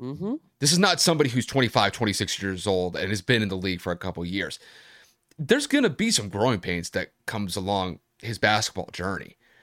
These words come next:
Speaker 2: And it will be good for him in the long run to be able to be exposed to what he's gonna face in the N B A. It's like I said, when it comes to him being in the N B A that first year or two, to me, that's just gonna be a learning experience for him.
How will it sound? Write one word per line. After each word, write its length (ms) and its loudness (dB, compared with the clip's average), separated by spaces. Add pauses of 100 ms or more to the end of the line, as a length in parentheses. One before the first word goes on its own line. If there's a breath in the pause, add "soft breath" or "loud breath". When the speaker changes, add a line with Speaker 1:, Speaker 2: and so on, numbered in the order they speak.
(360 soft breath)
Speaker 2:
And 320 2 (580)
it 120 2
will 100 4
be 320 -2 (140)
good 240 2
for 80 -2
him 160 2
in 140 0
the 40 2
long 440 2
run 120 -4
to 100 -12
be 200 0
able 340 -2 (140)
to 80 -12
be 60 -2
exposed 800 0
to 80 -4
what 220 -2
he's 140 -6
gonna 200 0
face 300 -2 (100)
in 120 0
the 160 0
N 80 0
B 180 0
A. 200 -2 (640 soft breath)
It's 160 2
like 140 6
I 80 4
said, 280 2 (420 soft breath)
when 140 4
it 80 2
comes 220 0
to 60 -2
him 140 2
being 300 2
in 80 2
the 160 2
N 80 0
B 140 0
A 80 4
that 180 -4
first 320 0
year 200 2
or 80 0
two, 280 -6 (400)
to 100 -6
me, 160 2
that's 200 2
just 140 0
gonna 80 2
be 120 2
a 80 6
learning 320 2
experience 440 -2
for 120 -8
him. 160 -4